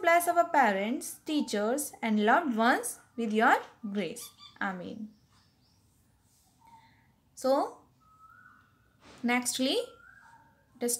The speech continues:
time for the fill-ups. This work also you have to do in your notebook. So first one is, "God is our dash and dash." So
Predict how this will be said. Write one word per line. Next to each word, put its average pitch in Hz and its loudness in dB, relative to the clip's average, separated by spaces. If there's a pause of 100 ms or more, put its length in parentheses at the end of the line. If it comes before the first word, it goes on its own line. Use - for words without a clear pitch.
time 233 -2
for 233 0
the 240 -2
fill-ups. 240 0 (680)
This - -2
work 330 6 (120)
also 233 2
you - 0
have 226 0
to 226 -4
do 226 2
in 226 2
your 359 4 (260)
notebook. 190 -6 (1040)
So 269 -8
first 330 4
one 320 0
is, 359 -4 (300)
"God 320 6
is 339 -2
our 349 6 (140)
dash 285 6
and 285 -2
dash." 196 -2 (600)
So 285 -2